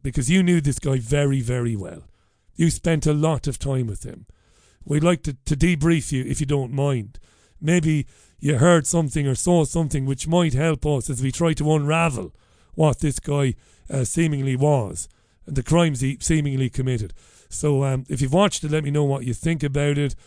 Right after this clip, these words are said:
I don't know. I don't think I will watch it, to be honest, uh, for the reasons I've just given.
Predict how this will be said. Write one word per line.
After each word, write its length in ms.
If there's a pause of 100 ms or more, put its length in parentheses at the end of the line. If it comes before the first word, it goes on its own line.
(220)
I 180
don't 300
know. 400 (440)
I 80
don't 180
think 160
I 60
will 180
watch 240
it, 80
to 60
be 120
honest, 380 (280)
uh, 80
for 240
the 100
reasons 260
I've 80
just 220
given. 340